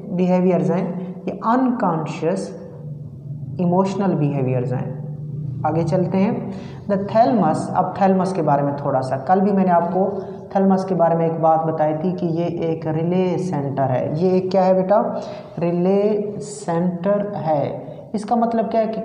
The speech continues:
कोई भी मालूमात जो बॉडी से ब्रेन के पास जाएगी, वो सबसे पहले किसको क्रॉस करेगी? रिले सेंटर को, यानी कि थैलेमस को क्रॉस करेगी।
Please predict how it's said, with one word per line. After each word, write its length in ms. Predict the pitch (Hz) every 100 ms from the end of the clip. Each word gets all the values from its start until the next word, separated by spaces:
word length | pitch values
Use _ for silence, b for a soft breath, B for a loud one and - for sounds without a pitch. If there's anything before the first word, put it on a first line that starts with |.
| -
कोई 360 | 247 262 269
भी 260 | 220 - 196
मालूमात 640 | 180 175 165 165 180 185 170
जो 160 | 170
बॉडी 380 | 156 170 190 208
से 220 | - 170 170 180 - 165
ब्रेन 300 | 180 214 214
के 80 | 185
पास 320 | 170 160 151
जाएगी, 640 | 160 156 151 170 190 - B B B 202
वो 180 | 196 190
सबसे 360 | 214 196 208
पहले 260 | 185 170 165
किसको 380 | 185 - 175 160
क्रॉस 360 | 160 160 156
करेगी? 680 | 156 151 151 165 196 - - - - - - 170
रिले 320 | 165 170 170
सेंटर 460 | - 165 156 165 160
को, 460 | 165 175 190 180
यानी 240 | 165 156 147
कि 160 | 165
थैलेमस 440 | - 156 151 151 -
को 140 | 170 156
क्रॉस 280 | 160 156
करेगी। 440 | 156 156 160 202